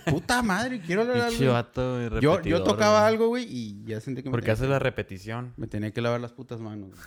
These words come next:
Speaker 1: Así era, güey. Bueno,
Speaker 2: No,
Speaker 1: pues,
Speaker 2: yo también.
Speaker 1: ¿sí?
Speaker 2: O sea, creo que cuan-, en el pedo del,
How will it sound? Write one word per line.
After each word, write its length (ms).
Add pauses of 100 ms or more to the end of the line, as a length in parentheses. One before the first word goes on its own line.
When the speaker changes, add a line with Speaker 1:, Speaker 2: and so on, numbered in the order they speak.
Speaker 1:
Así 400
era, 140
güey. 120 (600)
Bueno, 220
Speaker 2:
No, 60
Speaker 1:
pues, 100
Speaker 2:
yo 80
también. 280 (260)
Speaker 1:
¿sí? 220 (440)
Speaker 2:
O 100
sea, 380 (1080)
creo 220
que 160
cuan-, 280
en 120
el 120
pedo 260
del, 340